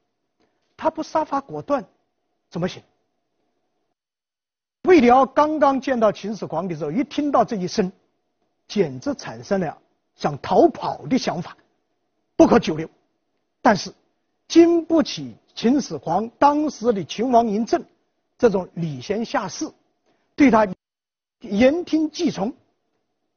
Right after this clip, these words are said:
非常谦虚，甚至知地之礼。魏辽感动了，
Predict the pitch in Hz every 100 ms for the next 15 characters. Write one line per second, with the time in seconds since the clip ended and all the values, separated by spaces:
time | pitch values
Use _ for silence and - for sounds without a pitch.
0 | _ - 311 381 330 226 220 233 226 -
1 | 170 _ _ - 339 220 233 - 247 -
2 | 440 330 - 285 - _ _ _ _ _
3 | _ _ _ _ 202 214 185 202 180 127
4 | 151 127